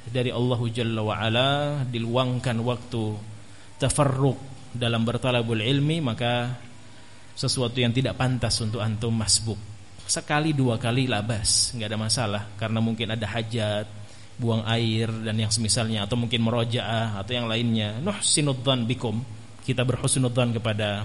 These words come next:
para talabah. Namun kalau sering, setiap hari atau mungkin setiap waktu, ya, kurang pas. Karena memang antum para talabah, hafidhakumullah wa ra'akum,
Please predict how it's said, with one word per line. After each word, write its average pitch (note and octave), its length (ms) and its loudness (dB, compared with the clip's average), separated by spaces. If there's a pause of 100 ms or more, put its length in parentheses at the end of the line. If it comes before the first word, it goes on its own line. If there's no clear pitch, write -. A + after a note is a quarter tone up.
para G#2+ 160 2
talabah. A#2 480 2 (480)
Namun C3+ 320 4
kalau B2+ 240 2
sering, C3 400 4 (160)
setiap G#2+ 320 -4
hari A2 640 0
atau A#2 160 -2
mungkin B2 240 0
setiap A2 320 0
waktu, A2 560 -2
ya, G#2+ 160 -8 (240)
kurang B2+ 240 -2
pas. - 400 -2 (720)
Karena A2+ 320 0
memang B2+ 480 0 (320)
antum A2 340 0
para G#2+ 220 0
talabah, A#2+ 400 2 (240)
hafidhakumullah A#2 720 0
wa A2+ 140 0
ra'akum, A#2 420 2